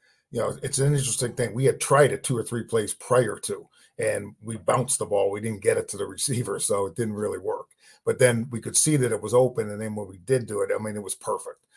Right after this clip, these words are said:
I mean, the ball was thrown perfectly, <clears throat> and Jalen Gill Anderson caught it and pitched it. And Bobby Loft, this is the funniest part about it. We practice thing, this thing once a week, usually,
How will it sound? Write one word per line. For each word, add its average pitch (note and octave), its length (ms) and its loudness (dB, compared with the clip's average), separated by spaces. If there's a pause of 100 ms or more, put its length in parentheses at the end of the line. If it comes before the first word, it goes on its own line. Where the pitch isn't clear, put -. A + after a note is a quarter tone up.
(260)
I G#2 80 -6
mean, F#2+ 120 -12
the F#2+ 80 -12
ball G#2+ 220 0
was G2+ 160 -4
thrown G#2 220 -4
perfectly, G#2 680 -6
<clears throat> - 60 -20
and G#2 600 -6
Jalen G#2+ 360 -2
Gill G#2+ 160 0
Anderson G#2 380 -4
caught A2 300 -2
it A2 100 -4
and G2 100 -18
pitched A2 280 -4
it. G2+ 200 -8 (400)
And A#2+ 120 -4
Bobby D#3+ 240 8
Loft, C3 280 6
this C3+ 180 4
is B2 100 0
the - 100 -4
funniest A#2+ 460 -2
part A2+ 120 0
about G#2 180 -2
it. G2 100 -4
We D3 100 0
practice A#2+ 500 0
thing, A2 260 -4 (240)
this A2+ 160 -2
thing A2 180 -4
once G#2 260 -2
a G#2+ 40 -4
week, G#2 280 -10
usually, G#2 420 -8